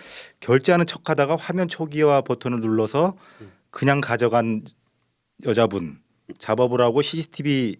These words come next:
Speaker 1: 화면에 얼굴 정면까지 친절하게 남겨주고 갔나요? 이렇게 하면서 "연락 주세요." 이렇게 써놨습니다.
Speaker 2: 네네.
Speaker 1: 그러나 A 씨는 샌드위치 값이 정상 결제됐다는 사실을 뒤늦게 알게 됐어요.
Speaker 2: 아이고야.
Speaker 1: 그 대담하게 절도를 저지른 것 같아서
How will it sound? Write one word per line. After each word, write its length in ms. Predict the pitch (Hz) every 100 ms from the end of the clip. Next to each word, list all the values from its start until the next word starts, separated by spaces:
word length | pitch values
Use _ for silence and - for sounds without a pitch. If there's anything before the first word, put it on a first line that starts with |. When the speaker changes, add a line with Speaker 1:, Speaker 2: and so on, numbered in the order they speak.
| _
Speaker 1:
화면에 320 | - 127 123 135
얼굴 300 | 110 117 120
정면까지 800 | 101 113 113 110 104 127 190 202 - - _ -
친절하게 540 | - 180 196 190 175
남겨주고 460 | 147 139 139 127 127
갔나요? 480 | 113 117 113 104 101
이렇게 300 | 110 - 92
하면서 520 | 107 113 107 135 147 - - 123
"연락 200 | 131 135
주세요." 360 | 127 131 107
이렇게 200 | 98 92
써놨습니다. 680 | - 135 139 - 92 85 -
Speaker 2:
네네. 540 | 113 107 90 87 78 71
Speaker 1:
그러나 240 | 127 135
A 100 | 131
씨는 220 | 131 147
샌드위치 400 | 143 165 165 160 -
값이 460 | 135 - 143 165 175 _ -
정상 400 | 104 123 147 185
결제됐다는 760 | 180 175 156 151 151 143 139 127
사실을 340 | 123 117 131
뒤늦게 380 | - 127 120 135
알게 180 | 107 110
됐어요. 480 | 95 - 104 123
Speaker 2:
아이고야. 320 | 107 107 107 98 87 85 80 - -
Speaker 1:
그 60 |
대담하게 460 | 110 113 135 135 135
절도를 540 | - 117 117 139 139
저지른 340 | 120 110 123 123
것 80 | 110
같아서 600 | 110 - 104 135 180